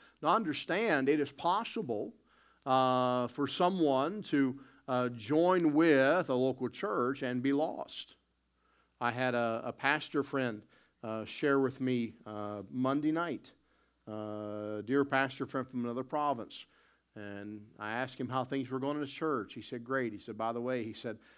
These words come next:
"I'll share something with you." He said, "Our church folks don't even know yet." Uh, he said, "But there was a man in our church, uh, a member of our church just got saved last week." And, uh, praise God, someone who was lost, who was going through the motions, who was playing a part,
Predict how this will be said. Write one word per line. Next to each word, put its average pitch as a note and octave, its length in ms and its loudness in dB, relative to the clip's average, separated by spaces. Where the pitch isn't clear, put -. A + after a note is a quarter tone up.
"I'll A#2 140 -4
share D3 240 0
something C3 360 -4
with B2 180 -2
you." A2 60 -6
He G#2 60 -8
said, A#2 160 -4
"Our B2 120 0
church D3 320 -6
folks A#2 260 -4
don't A#2 200 -6
even A#2+ 220 -4
know B2 160 -2
yet." G#2+ 260 -6
Uh, G#2 260 -6
he A2+ 160 -6
said, A#2 240 -6
"But A2+ 120 -8
there A#2+ 120 -2
was A#2 140 -6
a C3 60 -4
man C3 220 0
in C#3 80 0
our C#3+ 120 4
church, C#3 540 -2
uh, G#2 600 -8
a A2+ 80 -12
member D#3 320 2
of C3+ 80 4
our C#3 160 6
church D3 320 -4
just - 220 -6
got C3 180 -2
saved A2+ 420 -2
last G#2 320 -6
week." G2 340 -10
And, G2+ 360 -8
uh, G2+ 60 -6
praise C3+ 320 -4
God, C#3 260 2
someone D3 360 -2
who C#3+ 100 0
was C#3+ 160 -2
lost, D3+ 580 2
who A2+ 120 -6
was G#2 120 -8
going B2+ 240 -2
through C#3+ 140 -2
the C#3+ 80 0
motions, C3+ 640 -2
who A#2 160 -4
was A2 140 -6
playing C#3+ 320 -2
a C#3+ 40 -2
part, C#3 480 0